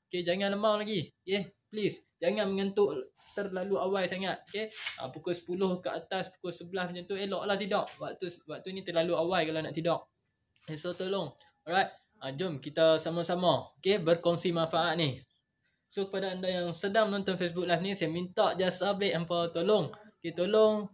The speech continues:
tag. Okey, tolong tag nama tiga orang rakan dekat bawah tu. Okey, dan juga tolong support saya dengan belanja like dan love banyak-banyak dekat bawah tu. Kemudian tolong komen, okey, sama ada audio dan video saya jelas atau jelas.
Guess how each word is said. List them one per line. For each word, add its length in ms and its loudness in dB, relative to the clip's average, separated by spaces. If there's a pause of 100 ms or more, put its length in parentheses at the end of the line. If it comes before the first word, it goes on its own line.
(340)
tag. 240 4 (400)
Okey, 240 -4
tolong 320 -4
tag 240 4
nama 400 2
tiga 240 4
orang 240 6
rakan 480 2
dekat 160 0
bawah 320 4
tu. 320 2 (240)
Okey, 320 2 (240)
dan 240 4
juga 240 2
tolong 400 2
support 320 2
saya 160 4
dengan 160 -2
belanja 240 2
like 400 6
dan 320 0
love 240 4
banyak-banyak 640 4
dekat 240 -2
bawah 240 2
tu. 240 0
Kemudian 400 -2
tolong 240 0
komen, 720 0 (160)
okey, 160 -4
sama 320 -2
ada 160 2
audio 240 2
dan 240 2
video 160 0
saya 160 -2
jelas 320 0
atau 160 -2
jelas. 560 2